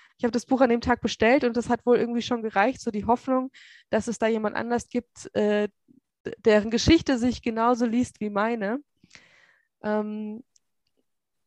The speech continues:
das, das hat schon gereicht, diese Hoffnung, dass ich zumindest den ersten Tag mal nicht getrunken habe. Und dann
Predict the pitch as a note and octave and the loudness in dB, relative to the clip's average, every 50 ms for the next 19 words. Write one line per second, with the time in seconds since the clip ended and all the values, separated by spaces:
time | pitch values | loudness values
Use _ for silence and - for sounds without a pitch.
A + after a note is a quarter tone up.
0 | _ _ _ - G#3+ G#3+ - - B3 A3 - B3+ B3+ - - C4 B3 A3+ A3 - | _ _ _ -4 -2 -2 -2 0 0 0 2 2 0 2 2 0 0 0 2 4
1 | G#3 G3+ A3+ - - A#3+ G#3+ G#3+ G#3 G#3 G3+ G3+ - G#3 G3+ G3+ G3+ G3 - - | 4 4 2 2 -2 -4 -2 -2 0 0 -2 -2 -4 -6 -4 -2 -2 -2 -2 -4
2 | - - A#3 A3 A3+ G#3+ - - A3 - G#3 G3+ G3 - G#3 G3 G3 F#3 F#3 - | -8 -4 -2 -2 -2 -2 -2 -4 -4 0 0 0 -2 -2 -6 -4 -4 -4 -2 -4
3 | F#3+ F#3 F#3+ G3 - - F#3+ - - G3+ G3 F#3+ G3+ G3 G3+ F#3+ - - G3+ F#3+ | -6 -6 -4 -6 -8 -8 -10 -10 -10 -10 -10 -8 -6 -6 -6 -6 -6 -8 -6 -4
4 | F#3+ F#3+ G3 G3 | -4 -4 -4 -6